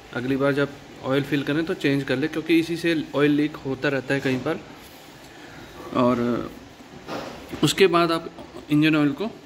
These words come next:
फिल करें, और ऑयल फिल करने से पहले ये जो यहाँ पे कचरा होता है जितना भी, इस कचरे को जो है साफ़ कर लेना चाहिए, क्योंकि इंजन ऑयल भरते वक्त यही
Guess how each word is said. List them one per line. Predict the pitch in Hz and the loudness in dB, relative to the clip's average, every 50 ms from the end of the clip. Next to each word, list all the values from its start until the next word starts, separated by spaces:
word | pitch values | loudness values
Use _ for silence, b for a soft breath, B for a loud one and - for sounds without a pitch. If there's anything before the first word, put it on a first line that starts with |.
| - - | -4 0
फिल | 139 131 131 | 2 2 2
करें, | 127 135 123 151 185 | 2 0 -2 -2 -2
और | 202 - - 143 151 - - - | -4 -4 -4 -6 -6 -6 -4 -2
ऑयल | 143 147 165 175 | 0 2 2 2
फिल | 170 170 175 170 | 2 0 -2 0
करने | 170 170 160 165 175 | 0 0 0 0 0
से | 170 185 170 - | 0 -2 -4 -2
पहले | 135 139 143 139 156 175 | -2 0 0 2 2 2
ये | 175 156 139 139 151 160 | 4 4 4 4 2 2
जो | 151 147 160 | 2 0 0
यहाँ | 160 143 135 139 131 | -2 0 -2 -4 -4
पे | 131 151 143 - | -4 -4 -4 -4
कचरा | 135 127 147 143 147 | -4 -4 -2 -4 -2
होता | 139 127 120 117 - 135 131 | -2 -2 -4 -4 -4 -6 -4
है | 127 131 135 | -2 -4 -2
जितना | 135 131 131 - 127 123 | -2 -4 -4 -4 -4 -4
भी, | 120 131 156 - - - - - - - - - - - - - - - - - - - - - - - - - - - - - | -4 -4 -6 -6 -8 -14 -16 -16 -16 -16 -16 -14 -14 -12 -10 -10 -10 -10 -12 -10 -10 -10 -8 -8 -10 -10 -12 -12 -14 -8 0 0
इस | 160 160 - | 0 2 2
कचरे | - 151 - 151 135 135 135 | 2 2 4 4 2 2 2
को | 131 160 185 - - - - - - - - - - - - - - - - - | 0 -2 -6 -6 -10 -20 -20 -20 -20 -20 -20 -20 -20 -20 -20 -20 -20 -20 -16 -8
जो | - 123 131 | -2 0 2
है | 143 165 | 2 2
साफ़ | 165 - 143 131 131 131 | 0 2 2 0 2 2
कर | - 147 | 0 0
लेना | 139 143 147 147 | 2 2 2 2
चाहिए, | 139 143 151 156 170 | 2 2 0 0 0
क्योंकि | 170 175 165 175 160 | 0 -2 0 0 2
इंजन | 151 151 151 | 2 4 2
ऑयल | 147 151 156 147 | 2 2 0 -2
भरते | 123 156 170 - - 151 | -4 -6 -8 -2 0 0
वक्त | 147 165 165 - - - - - - - - - - | 0 0 -4 -8 -16 -20 -20 -20 -20 -20 -16 -6 0
यही | 127 135 135 139 165 180 196 | 2 2 4 6 4 4 2